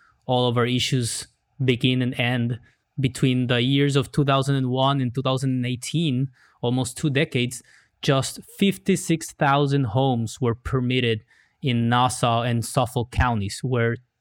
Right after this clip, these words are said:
almost three million people live. Uh, and over that same period, just eighty-one thousand homes were permitted in Westchester and the Hudson Valley, where two point three million people live. So,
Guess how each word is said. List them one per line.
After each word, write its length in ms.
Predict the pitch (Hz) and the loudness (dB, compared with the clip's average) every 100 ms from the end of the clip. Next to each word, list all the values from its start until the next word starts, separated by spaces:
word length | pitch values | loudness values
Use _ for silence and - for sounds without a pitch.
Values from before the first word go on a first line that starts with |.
| _ - | _ -2
almost 580 | 139 127 127 - - - | 0 0 -2 -4 -8 0
three 260 | 139 139 | 2 4
million 680 | 135 135 139 135 135 123 117 | 2 2 2 2 2 2 0
people 360 | 127 123 117 107 | -2 -2 -2 -4
live. 360 | 117 104 101 _ _ _ _ - | -2 -4 -6 _ _ _ _ -8
Uh, 200 | 127 120 120 | -2 0 2
and 140 | 131 | 0
over 200 | 127 131 | 0 0
that 200 | 131 131 | 0 0
same 320 | - 151 147 | 2 2 2
period, 500 | 131 202 185 147 151 - _ - | 2 2 4 4 2 -2 _ -2
just 220 | 139 - | 0 2
eighty-one 460 | 156 160 160 151 143 | 2 4 4 2 2
thousand 400 | 160 160 147 143 | 2 4 4 2
homes 400 | 143 175 143 135 | 4 2 0 0
were 120 | 123 | -2
permitted 480 | - 131 131 131 123 | 0 0 2 2 0
in 120 | 123 | 0
Westchester 580 | 139 139 139 117 131 127 | 0 0 -2 0 0 2
and 140 | 127 | 2
the 80 | 120 | 2
Hudson 320 | 139 - 143 | 0 0 0
Valley, 340 | 151 180 131 | 2 2 2
where 360 | 117 120 117 117 - | 0 0 2 0 -4
two 160 | - 143 | 0 2
point 280 | 143 139 | 2 2
three 200 | - 139 | 2 2
million 520 | 135 143 165 185 131 117 | 2 2 2 2 0 0
people 320 | 120 120 110 | -4 -4 -2
live. 300 | 107 104 - _ _ _ _ - | 0 -2 -6 _ _ _ _ -16
So, 580 | - 135 120 120 120 | -2 2 2 2 -2